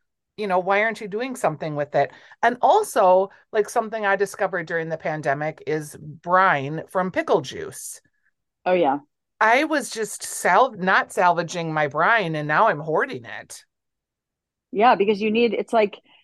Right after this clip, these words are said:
Speaker 2: if you're gonna do a whole chicken or, like, a whole, a bunch of pork chops, you actually need kind of a good amount, right? There could be, like, two,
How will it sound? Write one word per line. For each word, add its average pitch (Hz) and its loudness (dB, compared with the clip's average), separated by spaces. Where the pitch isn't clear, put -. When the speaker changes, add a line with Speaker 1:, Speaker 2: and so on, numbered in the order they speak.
Speaker 2:
if 214 -6
you're 226 -4
gonna 254 0
do 214 -2
a 190 -2
whole 208 -4
chicken 233 -6
or, 185 2
like, 175 0
a 185 -8
whole, 165 -4
a 180 -4
bunch 190 -2
of 185 -8
pork 202 -4
chops, - -4
you 202 0
actually 196 -6
need 185 -4
kind 185 -4
of 165 -2
a 170 2
good 165 4
amount, 156 2
right? 180 4
There 185 2
could 196 -2
be, 196 6
like, 170 2
two, 185 2